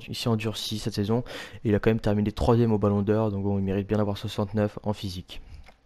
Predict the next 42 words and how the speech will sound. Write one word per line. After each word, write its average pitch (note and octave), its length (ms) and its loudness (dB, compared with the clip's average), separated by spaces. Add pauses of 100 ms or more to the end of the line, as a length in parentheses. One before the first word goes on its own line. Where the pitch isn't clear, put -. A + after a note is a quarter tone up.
(760)
Donc A#2 140 0
voilà. G2+ 240 4 (680)
Donc, C#3 360 2 (120)
euh, G#2+ 840 6
voilà, G#2 180 6
donc G2+ 160 0
c'est - 140 4
la A#2+ 80 6
fin D3+ 140 4
des C#3+ 100 4
prédictions, C3 540 -2 (100)
donc, G#2 280 0
euh, G2 200 4
cinq C#3 280 2
joueurs A#2+ 200 2
de A#2 80 2
l'équipe A2 180 -4
de G#2+ 60 6
France. - 420 0 (640)
Donc, B2+ 360 2 (420)
soit - 220 2
je E3+ 80 2
commence D3+ 300 2
une D3 80 0
série, C#3 340 2
si - 160 8
la, G#2+ 140 6
vraiment A#2 240 4
la A2+ 100 4
série, A2+ 260 4
enfin, - 120 0
la, G2 140 4
cet - 260 -8
épisode B2 400 4
un B2+ 100 6
vous A2 160 2
a G#2+ 60 4
vraiment A#2+ 300 4
plu, D#3 380 0 (640)
n'hésitez B2 320 4
pas - 300 4
à, G#2 440 6